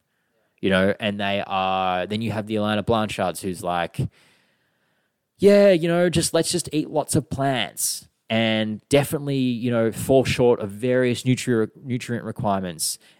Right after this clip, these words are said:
And, you know, "Oh, but this is healthy." It's like, okay, I'm not gonna sit here and say that all the time it's unhealthy or that, like, you're inherently harming people, but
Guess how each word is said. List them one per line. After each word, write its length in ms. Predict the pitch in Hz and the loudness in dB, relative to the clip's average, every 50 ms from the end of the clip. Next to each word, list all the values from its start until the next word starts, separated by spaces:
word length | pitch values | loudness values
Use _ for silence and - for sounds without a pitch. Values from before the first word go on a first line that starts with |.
| _ - | _ -4
And, 560 | 220 113 113 110 110 110 107 107 107 104 101 | -2 0 0 0 0 0 0 -2 -4 -6 -6
you 80 | 117 | -2
know, 260 | 110 107 107 104 104 - _ _ _ _ - | 0 2 2 2 0 -2 _ _ _ _ 4
"Oh, 260 | 156 170 170 160 139 | 6 6 8 8 6
but 240 | 120 127 131 120 - - - - _ _ _ _ | 4 2 0 -2 -2 -12 -20 -20 _ _ _ _
this 240 | 165 139 135 120 - | 0 2 2 2 2
is 120 | 135 110 | 0 -2
healthy." 520 | - 135 127 120 113 - 107 82 - - _ - | 0 2 0 0 0 0 -4 -4 -4 -8 _ -18
It's 180 | - - - | -10 -6 -2
like, 400 | 131 120 113 - - - - - - - _ _ _ _ _ _ _ _ _ _ _ _ _ _ _ _ _ _ _ _ _ _ _ _ _ _ _ _ - | 0 0 -2 -2 -4 -10 -12 -12 -14 -16 _ _ _ _ _ _ _ _ _ _ _ _ _ _ _ _ _ _ _ _ _ _ _ _ _ _ _ _ -6
okay, 380 | 127 - - 107 95 - - - _ _ _ _ _ _ _ - | -4 -2 0 0 -2 -2 -4 -8 _ _ _ _ _ _ _ -2
I'm 100 | 139 151 | 0 4
not 220 | 175 190 175 - | 4 4 4 2
gonna 200 | 131 165 165 151 | -2 -2 -2 -2
sit 240 | - - - 151 - | -2 0 -2 0 0
here 180 | 123 135 131 131 | 0 -2 0 -2
and 100 | 120 - | -4 -4
say 180 | - 120 117 110 | 0 0 2 2
that 120 | 101 - - | 0 -2 -2
all 160 | 101 110 110 | 0 0 0
the 80 | 101 101 | 0 -2
time 340 | - - 95 92 98 107 | -6 -6 -6 -4 -4 -4
it's 120 | 113 113 - | -4 -4 -4
unhealthy 600 | 113 110 110 113 113 107 95 - 147 208 - - - | -4 -4 -2 -2 -2 -2 -4 -6 -8 -8 -8 -8 -2
or 140 | 101 98 | 0 0
that, 220 | 95 92 85 - 95 | 2 2 -2 -2 -2
like, 260 | 90 85 82 - - | -4 -4 -4 -4 -4
you're 120 | 101 95 | -6 -6
inherently 440 | 92 85 - 104 95 92 87 90 85 | -6 -6 -6 -6 -6 -6 -6 -10 -12
harming 380 | 82 - 87 85 90 90 95 98 | -12 -10 -10 -8 -8 -8 -6 -4
people, 460 | - 104 104 - - 170 202 - _ _ _ _ _ _ _ _ _ _ _ _ _ _ _ _ - - - | -2 -2 -2 -2 -2 -4 -4 -6 _ _ _ _ _ _ _ _ _ _ _ _ _ _ _ _ -16 0 4
but 340 | 120 110 107 90 - _ | 4 4 4 2 0 _